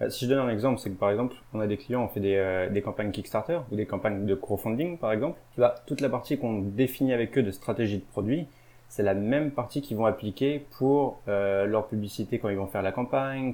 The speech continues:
pour aller chercher leurs utilisateurs, pour créer tout ça en fait. Donc c'est vraiment mettre à plat tout complètement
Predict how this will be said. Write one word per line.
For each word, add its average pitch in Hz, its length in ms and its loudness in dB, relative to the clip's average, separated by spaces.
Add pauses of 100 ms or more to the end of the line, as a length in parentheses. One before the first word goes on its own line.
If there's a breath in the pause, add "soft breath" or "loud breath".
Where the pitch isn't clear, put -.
(160)
pour 113 240 0
aller 104 160 0
chercher 101 300 -4
leurs 95 200 0
utilisateurs, 120 800 0 (300 soft breath)
pour 123 200 0
créer 107 180 0
tout 107 120 -4
ça - 120 -2
en 87 80 0
fait. - 180 -10 (320 soft breath)
Donc - 100 -6
c'est 107 120 -2
vraiment 110 260 2
mettre 117 260 2
à 98 120 2
plat 101 180 0
tout 143 380 -2
complètement 107 560 0